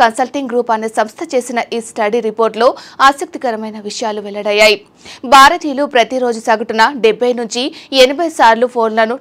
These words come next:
టచ్ చేస్తున్నారట. ఇందులో సగం మంది అసలు ఎందుకు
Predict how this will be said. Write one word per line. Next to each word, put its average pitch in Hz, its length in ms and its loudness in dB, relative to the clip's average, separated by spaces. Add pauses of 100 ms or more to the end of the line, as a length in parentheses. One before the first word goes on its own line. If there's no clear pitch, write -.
టచ్ 196 220 -2
చేస్తున్నారట. 208 540 0 (600)
ఇందులో 320 260 0 (100)
సగం 247 380 2
మంది 226 200 -2 (200)
అసలు 233 220 -4 (160)
ఎందుకు 330 260 -6